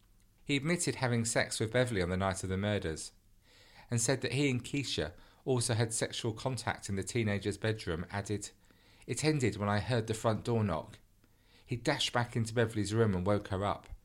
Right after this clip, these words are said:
She said, 'He'll kill me if he sees you in here.'"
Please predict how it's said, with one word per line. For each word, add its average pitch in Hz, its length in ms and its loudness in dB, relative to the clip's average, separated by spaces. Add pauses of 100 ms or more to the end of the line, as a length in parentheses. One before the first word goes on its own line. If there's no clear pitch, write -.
(220)
She - 160 -4
said, 110 320 2 (380)
'He'll 135 160 0
kill 131 340 0
me 87 320 -2
if 107 100 -8
he 104 100 0
sees 107 320 0
you 95 120 0
in 98 120 -2
here.'" 82 300 -8